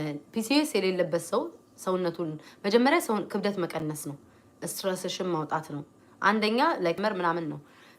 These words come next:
ክብደት ቀጭን ሆነሽ ራሱ ማለት ነው። ቀጭን ሆነሽ ራሱ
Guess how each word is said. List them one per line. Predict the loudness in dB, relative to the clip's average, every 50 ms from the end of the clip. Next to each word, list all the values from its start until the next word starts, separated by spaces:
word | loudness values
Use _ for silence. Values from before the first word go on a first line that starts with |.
| _ -4
ክብደት | -2 0 6 6 6 6 6 2 -6 -8 6
ቀጭን | 8 8 8 8 6 2 4
ሆነሽ | 4 4 2 2 0 2
ራሱ | 4 4 4 2 2 2
ማለት | 4 4 4 4 2 0 -4
ነው። | -6 -8 -8 -12 -16 _
ቀጭን | 0 2 2 2 0 0 0 0
ሆነሽ | 0 0 -2 -4 -4 0
ራሱ | 2 2 2 2